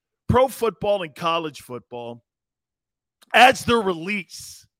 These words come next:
They want to be able to look to these games to get away from all the crap that's going on in D C. And it was a great week. Last night, I loved that game.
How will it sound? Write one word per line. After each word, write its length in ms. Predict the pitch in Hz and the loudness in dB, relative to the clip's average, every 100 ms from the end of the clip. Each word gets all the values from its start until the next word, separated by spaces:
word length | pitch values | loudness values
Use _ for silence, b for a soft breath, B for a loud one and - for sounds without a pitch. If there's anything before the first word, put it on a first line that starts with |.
| _ _ _ _ _ _ _ _ _ _ _ _ | _ _ _ _ _ _ _ _ _ _ _ _
They 140 | 165 247 | -6 -2
want 180 | 294 277 | -2 -2
to 80 | |
be 300 | 190 220 208 | -6 -10 -6
able 200 | 214 202 196 | -6 -8 -14
to 140 | 156 | -18
look 300 | 143 208 - | -14 -14 -12
to 120 | 185 | -16
these 280 | 165 165 - | -14 -14 -14
games 540 | 147 139 135 131 - _ _ - | -12 -12 -12 -18 -20 _ _ -16
to 80 | 131 | -4
get 180 | 160 | 0
away 340 | 208 180 175 175 | 0 4 4 4
from 220 | 143 135 | -2 -4
all 160 | 151 147 | -2 -2
the 60 | |
crap 400 | - - 151 - | -4 -6 -4 -6
that's 180 | 135 - | -10 -10
going 300 | 143 139 131 | -8 -8 -6
on 180 | 131 127 | -8 -8
in 120 | 110 | -12
D 200 | 98 135 | -16 -16
C. 440 | 113 - 131 120 92 _ _ _ _ _ _ _ - | -14 -14 -16 -20 -20 _ _ _ _ _ _ _ -10
And 320 | 131 135 135 - | -6 -6 -6 2
it 200 | 180 196 | 2 4
was 420 | 156 147 143 - - | 2 4 2 -2 -6
a 80 | 131 | -8
great 500 | - 147 143 147 117 | -6 -2 -2 -2 -12
week. 320 | 135 113 - | -16 -16 -4
Last 320 | 156 208 - 202 | 2 2 2 2
night, 180 | 185 | 4
I 80 | 180 | 4
loved 300 | 180 160 147 | 4 2 0
that 240 | 131 120 - | -4 -8 -12
game. 260 | 113 98 | -16 -18